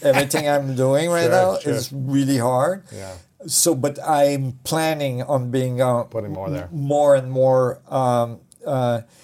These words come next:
Speaker 2: uh, dynamically interacting with
Speaker 1: Right.
Speaker 2: people on Twitter soon. But we're publishing articles as well every, uh, week, and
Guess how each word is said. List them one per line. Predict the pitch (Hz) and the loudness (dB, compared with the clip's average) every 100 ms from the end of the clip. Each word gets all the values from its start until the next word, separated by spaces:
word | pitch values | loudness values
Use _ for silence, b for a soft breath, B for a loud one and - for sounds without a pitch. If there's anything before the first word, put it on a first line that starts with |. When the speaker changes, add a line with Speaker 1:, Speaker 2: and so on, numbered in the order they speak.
| b b - | b b -4
Speaker 2:
uh, | 123 110 | 0 0
dynamically | 113 135 127 131 131 131 127 135 123 120 107 - | 2 0 2 0 0 -2 -4 -2 0 0 -4 -4
interacting | 127 127 127 117 131 127 156 170 185 | -4 0 2 4 2 -2 -4 -4 -2
with | 160 | -4
Speaker 1:
Right. | 135 | -4
Speaker 2:
people | - 135 135 135 | -4 -4 0 2
on | 127 120 | 2 -2
Twitter | 107 127 123 127 139 | -6 -4 -2 0 0
soon. | 131 170 175 B B B B | 0 0 -2 B B B B
But | 139 | -4
we're | 160 175 175 | 2 4 2
publishing | 139 180 185 170 180 147 | 0 -2 0 0 -2 0
articles | 147 151 165 165 127 113 | 0 2 0 -2 -4 -2
as | 127 110 131 | -2 -2 2
well | 139 139 117 113 - b b b | 4 4 2 0 -6 b b b
every, | 139 135 127 143 139 131 123 - - | 2 2 2 0 2 2 -2 -4 -4
uh, | 117 | -2
week, | 113 127 135 135 127 | 0 2 2 2 -2
and | 117 113 | -6 -6